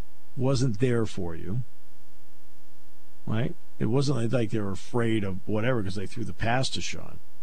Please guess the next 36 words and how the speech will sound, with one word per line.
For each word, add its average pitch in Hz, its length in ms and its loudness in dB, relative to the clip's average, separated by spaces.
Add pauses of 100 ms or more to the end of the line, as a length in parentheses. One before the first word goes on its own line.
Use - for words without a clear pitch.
(260)
and 104 120 0
that, 113 100 0
sh-, - 120 -2
that 131 200 0
play 113 160 0
was 98 140 0
gonna 92 160 -2
work. 90 380 0
But 113 120 0
one 117 160 2
of 127 60 0
the 117 80 0
reasons 104 320 0
that 110 180 0
play 104 140 0
was 92 160 0
gonna 127 220 2
work 92 300 0
is 95 120 0
that 95 160 0
they 107 100 0
weren't 95 260 0
spying 101 500 0
him. - 120 0 (680)
So - 160 0
they 135 160 2
could 117 180 0
commit 120 560 0 (1200)
across 123 460 0
the 110 200 0
end 147 180 2
zone 101 320 0
in 101 160 0
a 95 60 0
tight 113 360 0
area 104 540 0